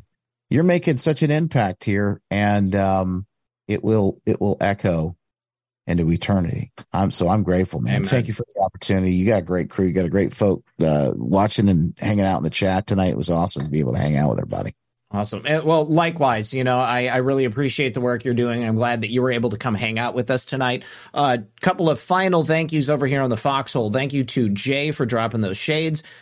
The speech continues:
Speaker 2: Just Stucky dropped a can. Porpoiseful with a cookie.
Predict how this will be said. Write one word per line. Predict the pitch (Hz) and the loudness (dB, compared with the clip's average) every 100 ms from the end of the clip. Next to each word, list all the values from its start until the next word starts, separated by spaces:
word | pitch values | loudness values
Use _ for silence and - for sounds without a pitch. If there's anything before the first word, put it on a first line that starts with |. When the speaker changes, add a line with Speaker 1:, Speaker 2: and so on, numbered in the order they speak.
| _ | _
Speaker 2:
Just | - 151 139 | -4 -2 -2
Stucky | 160 147 143 | -4 -2 -2
dropped | 131 127 123 | 0 0 0
a | 110 | -6
can. | - 156 156 151 156 156 | -2 0 2 2 2 -2
Porpoiseful | - 170 170 170 170 160 | 0 0 0 -4 -2 0
with | 135 | 0
a | |
cookie. | 147 165 165 160 | 0 -2 0 -4